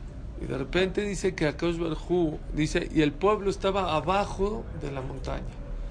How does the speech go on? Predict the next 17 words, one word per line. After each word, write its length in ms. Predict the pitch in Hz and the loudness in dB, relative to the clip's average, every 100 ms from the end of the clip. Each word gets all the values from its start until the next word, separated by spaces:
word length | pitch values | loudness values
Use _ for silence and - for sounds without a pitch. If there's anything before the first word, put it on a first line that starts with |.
| - - - - - | -6 -6 -8 -10 -4
Tahtita 800 | - - - 208 - 175 175 165 | -4 -2 -4 -4 0 0 0 0
Har, 160 | - - | -4 -6
abajo 420 | 139 175 185 - | -2 0 0 -2
de 60 | 165 | -2
la 60 | |
montaña. 500 | 147 143 135 170 156 | -2 -4 -2 0 0
Y 40 | 139 | -2
todo 200 | - 190 | 0 0
el 60 | |
mundo 240 | 190 185 156 | 2 0 0
pregunta, 460 | 143 143 180 160 | -2 0 0 -2
y 60 | 139 | -2
la 100 | 135 | -4
Gemara 260 | 127 151 151 | -4 -4 -2
pregunta 280 | 156 160 | -2 -2
en 60 | 151 | -2
Shabbat, 420 | - 139 160 156 | -4 -2 0 0